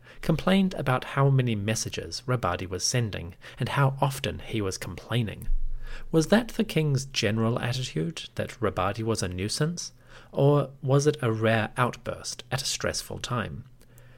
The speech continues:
Again, we can't be sure, so we have to be careful before we judge Rabadi harshly or assume that Egypt did not care about him.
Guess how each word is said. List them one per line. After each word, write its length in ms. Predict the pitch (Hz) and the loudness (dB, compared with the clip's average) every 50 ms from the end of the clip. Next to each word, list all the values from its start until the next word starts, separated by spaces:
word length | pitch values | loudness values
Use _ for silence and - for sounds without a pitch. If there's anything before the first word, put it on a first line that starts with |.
| - _ - - - - | -20 _ -20 -16 -4 -2
Again, 440 | 156 139 - 156 113 104 147 160 - - - - - | 0 4 4 4 4 4 2 -2 -4 -6 -12 -6 2
we 140 | 135 139 135 | 4 4 4
can't 280 | 135 - 95 - - - | 4 2 -2 -2 -2 -6
be 100 | 98 95 | -4 -2
sure, 400 | - - - 139 113 - 87 - - - - - - - - | -2 2 2 2 2 0 -4 -12 -16 -20 -20 -18 -16 -12 -4
so 180 | - - 165 | 4 4 4
we 120 | 165 175 156 | 4 6 4
have 160 | 196 208 - | 4 4 4
to 100 | - - | 2 0
be 80 | 196 | 0
careful 520 | 139 - - - 135 139 135 135 - 87 90 | 0 0 2 4 6 6 6 4 0 -4 -4
before 380 | - - - - 117 104 101 | -4 -6 -4 -2 -2 -2 0
we 140 | - 107 104 | 0 -2 -4
judge 480 | 98 - - 113 104 95 101 - - - | -4 -2 0 0 0 0 -2 -4 -4 0
Rabadi 500 | 117 101 95 - 110 117 113 101 92 90 | 0 2 4 6 4 4 4 2 -2 -4
harshly 640 | - - 139 139 139 135 - - - - 107 - - - - - - | -4 0 0 2 2 2 0 -2 -4 -8 -10 -12 -16 -16 -14 -6 0
or 180 | - 147 143 | 4 4 6
assume 460 | 147 139 - - - 175 175 170 165 | 6 4 2 0 2 2 2 2 0
that 180 | 151 - 135 - - | 0 -2 -4 0 2
Egypt 480 | 156 160 147 135 - - - - - - | 2 2 4 2 -2 -2 -4 -6 -4 -2
did 160 | 147 139 135 | -2 0 0
not 240 | 117 87 - - - | -2 -4 -4 -6 -8
care 280 | - - 117 113 110 | -4 -2 0 0 0
about 280 | 104 87 92 90 92 - | 0 -2 -4 -6 -8 -10
him. 240 | - - - 107 | -10 -10 -10 -12